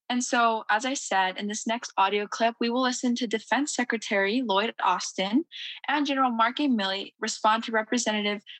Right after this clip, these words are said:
Matt Gaetz's question, really asking about critical race theory.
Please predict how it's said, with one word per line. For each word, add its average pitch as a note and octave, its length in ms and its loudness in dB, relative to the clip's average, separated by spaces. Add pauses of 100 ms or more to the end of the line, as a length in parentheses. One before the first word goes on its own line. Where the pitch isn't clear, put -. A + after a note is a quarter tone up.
(100)
Matt B3 280 2
Gaetz's B3+ 400 0
question, G3 680 -2
really A#3+ 320 2
asking G3+ 440 0
about F#3+ 260 0
critical F#3+ 380 -2
race F#3 320 -2
theory. - 360 -2